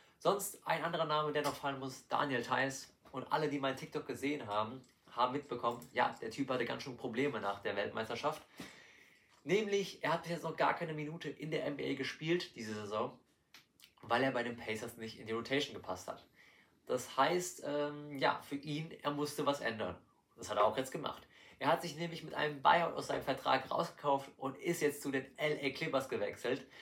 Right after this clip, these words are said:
die zurzeit so ein bisschen auf der, ähm, Schräge hängen. Äh, die wackeln da ein bisschen rum mit ihren vier Superstars, Russell Westbrook, James Harden, Paul George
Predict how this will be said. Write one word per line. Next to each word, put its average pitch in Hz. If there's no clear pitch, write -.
die 214
zurzeit -
so 190
ein 175
bisschen 180
auf 165
der, 78
ähm, 131
Schräge 156
hängen. 117
Äh, 117
die 131
wackeln 143
da 131
ein 131
bisschen 143
rum 143
mit -
ihren 151
vier 180
Superstars, 151
Russell 143
Westbrook, 143
James 143
Harden, 139
Paul 139
George 135